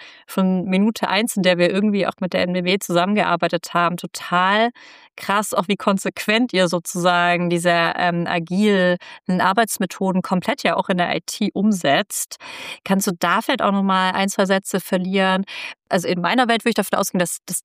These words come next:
dem Thema eigentlich auch hilft, weil wie du sagst, man kann eigentlich sich mal in so ein Sprint-Planning mal mit reinklinken und mal was adressieren und auch schnell entscheiden, gehen wir weiter oder nicht. Also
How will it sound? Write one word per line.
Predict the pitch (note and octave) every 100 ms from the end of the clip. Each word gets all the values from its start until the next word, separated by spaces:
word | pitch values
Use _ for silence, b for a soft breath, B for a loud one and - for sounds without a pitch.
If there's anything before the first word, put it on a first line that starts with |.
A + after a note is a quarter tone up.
| -
dem | F#3+ F3
Thema | A#3 A#3+
eigentlich | E3+ F3 -
auch | -
hilft, | A#3 G#3+ F3+ B3 - -
weil | F3+
wie | F3
du | F#3+
sagst, | F#3+ G3 -
man | F3+
kann | - F#3+
eigentlich | F#3 F3+ F#3
sich | - -
mal | F3+
in | F3+
so | E3+
ein | E3+
Sprint-Planning | - - - G#3+ G#3 G3+ - - - - G3+ F#3+ G3 F#3+
mal | F3+
mit | F3 F3
reinklinken | F#3 G#3 G#3 - G#3 G3+ G#3 G3+ G3 F#3+
und | E3+
mal | F3
was | E3 F3
adressieren | F#3 - E3+ - G#3+ A3 G3+
und | F#3
auch | E3+
schnell | - - G3
entscheiden, | G3+ F#3+ - F#3 F#3+ F#3+
gehen | F#3 F3
wir | E3+
weiter | E3+ F#3+ G3+ F#3
oder | F3+ F3
nicht. | E3+ A3 B3+ -
Also | F#3 F#3